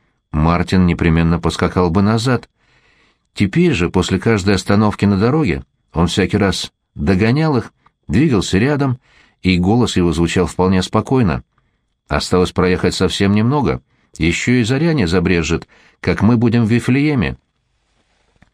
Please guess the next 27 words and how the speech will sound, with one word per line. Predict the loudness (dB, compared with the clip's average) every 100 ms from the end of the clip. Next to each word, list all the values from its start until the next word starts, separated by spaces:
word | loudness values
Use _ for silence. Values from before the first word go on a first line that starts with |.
| _ _ _ _ _ _ -2
Только | -2 0 0
однажды | 2 0 0 0
они | 0 0
встретили | 0 0 2 0
отряд | 0 0 -2 -2 -2
объездчиков | 0 0 0 -2 -2 -4
путей, | -2 -2 0 -2 -2 _ _ _ _
которые | -6 -2 2 2
при | 2 0
свете | 0 0 0 -2
факелов | 0 -2 2 0 -2 -8 _ _ _ _ _ _
посмотрели | -2 0 0 2 2 2 -2 -6 -2
тамгу | 2 2 2 2
Иосифа, | 2 0 -2 -2 -2 -2 _ _ _ 0
но | 2
не | 4 2
стали | 0 0 0
чинить | 0 0 0
путникам | 0 0 0 0 0
препятствий. | 0 0 0 -2 -4 -6 -8 _ _ _ _ _ _
Вскоре | -14 -4 2 2
троица | 2 2 2 0
уже | 0 0 0
ехала | 0 0 0 0 -2
вдоль | -4 0 2 2
придорожных | 0 2 2 0 -2
селений, | 0 0 0 0 -4